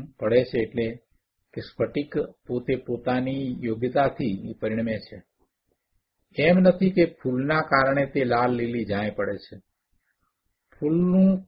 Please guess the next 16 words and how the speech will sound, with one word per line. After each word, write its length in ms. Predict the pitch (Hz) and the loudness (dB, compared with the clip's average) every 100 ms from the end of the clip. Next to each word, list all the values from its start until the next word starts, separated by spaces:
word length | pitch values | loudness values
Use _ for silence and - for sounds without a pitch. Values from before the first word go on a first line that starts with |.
| _ _ _ 208 - | _ _ _ -20 -10
નિમિત્ત 380 | 110 127 165 175 | -4 -2 -2 -4
છે, 200 | - 214 - - _ _ _ _ _ _ _ _ _ _ | 0 2 2 -6 _ _ _ _ _ _ _ _ _ _
ફૂલનું, 520 | _ 131 127 143 165 180 - | _ -6 -4 0 2 2 0
લાલ 260 | 113 127 143 | 0 2 2
ફૂલનું 400 | 147 147 147 156 156 | 0 -2 0 -2 -2
કે 120 | 147 | -2
લીલા 340 | 127 123 143 143 | 0 2 2 2
ફૂલનું 460 | 147 143 147 147 120 - | -2 -2 -4 -4 -4 -4
નિમિત્ત 340 | 120 139 156 151 | -2 -2 -4 -6
છે, 200 | - 180 101 85 _ _ _ _ _ _ _ _ | 0 2 2 -4 _ _ _ _ _ _ _ _
છતાંય 500 | - 123 151 160 165 | -4 -2 2 4 4
એ 80 | 160 151 | 2 -2
ફૂલ 260 | - 143 156 | -2 -4 -4
કંઈ 260 | 147 156 160 | 0 -2 6
કરતું 400 | 135 131 165 170 | 6 6 4 2
નથી 340 | 151 139 139 | 0 -2 -6